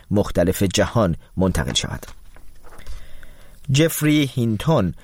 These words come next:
دانشمند رایانه و محقق شرکت گوگل که از او به عنوان پدرخوانده هوش مصنوعی یاد می‌شود، از مقام خود در شرکت گوگل کناره‌گیری کرد تا در مورد خطرات آینده این فناوری هشدار دهد. آنتونیو گوترش، دبیر کل سازمان ملل متحد، روز سه‌شنبه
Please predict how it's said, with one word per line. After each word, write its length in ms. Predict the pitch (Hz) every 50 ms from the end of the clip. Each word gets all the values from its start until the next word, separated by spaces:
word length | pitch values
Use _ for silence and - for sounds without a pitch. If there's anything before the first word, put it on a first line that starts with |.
| - - -
دانشمند 460 | 117 113 110 - - 113 110 113 120
رایانه 560 | 117 110 107 98 98 101 92 95 110 131 147 143
و 180 | 143 139 131
محقق 460 | 131 120 101 107 95 - - 117 113 113
شرکت 420 | - - 107 - - 101 - 117
گوگل 300 | 98 107 107 117 143 180
که 160 | 170 - 185
از 100 | 175 160
او 60 | 175
به 60 | 175 165
عنوان 260 | 151 147 151 151 147
پدرخوانده 600 | - 139 127 123 120 - 123 120 123 127 131 135 -
هوش 200 | 147 139 - - 143 135 - - - - - -
مصنوعی 580 | 117 120 120 113 - - - 110 107 101 131
یاد 220 | 175 233 254 226 208
می‌شود، 420 | 202 185 - 196 185 185 185 170 - - - - -
از 200 | - 135 135 127
مقام 260 | 123 120 110 113 113
خود 200 | 110 - 123 117
در 120 | 113 110 107
شرکت 520 | - - 101 - 120 110 - 123 120 113 - - - - -
گوگل 300 | 113 110 101 117 120 113 -
کناره‌گیری 460 | - 117 104 101 92 95 90 113 151
کرد 280 | 160 - 160 143 139 - -
تا 120 | - 131
در 160 | 117 120 107
مورد 220 | 101 101 98 104 117
خطرات 400 | - 113 101 - 95 95 - 123
آینده 540 | - - 117 110 98 101 95 95 95 131 160
این 200 | 175 165 156 139
فناوری 540 | - 123 104 101 95 95 90 101 104 101 - - - - - 120
هشدار 360 | 117 - - - 123 92 -
دهد. 340 | - 78 76 80 - - - - - - - - - - - - - - _ - - - - - - - - - - - - - - - -
آنتونیو 380 | - - 165 160 185 180 180 175
گوترش، 440 | 160 165 - 170 160 185 202 - -
دبیر 200 | 165 160 160 156
کل 180 | 175 180 170
سازمان 380 | 156 - 160 156 151 156 156 160
ملل 340 | 156 143 143 147 151 151 147
متحد، 800 | 143 139 139 131 - - 131 127 147 190 208 208 190 185 185
روز 320 | 165 156 156 147 151 151 139
سه‌شنبه 640 | - 135 123 - 135 123 120 123 143 170 190 190